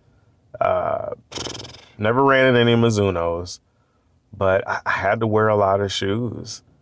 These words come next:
Um, that, uh, we won't even talk about dress shoes 'cause I've got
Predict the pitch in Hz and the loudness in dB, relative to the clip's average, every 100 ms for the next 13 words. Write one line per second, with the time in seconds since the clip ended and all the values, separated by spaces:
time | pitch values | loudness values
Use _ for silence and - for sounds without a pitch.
0 | _ _ _ _ _ - 50 - - _ | _ _ _ _ _ -8 -8 -8 -18 _
1 | _ _ _ _ - 104 104 - - 95 | _ _ _ _ -6 -2 -2 -4 -6 -4
2 | - 113 117 104 101 90 107 92 90 87 | -2 0 2 0 -2 -2 -2 -2 -4 -2
3 | 87 98 92 87 82 - 87 87 85 87 | 0 0 -2 -10 -12 -12 -6 -4 -4 -4
4 | 85 | -6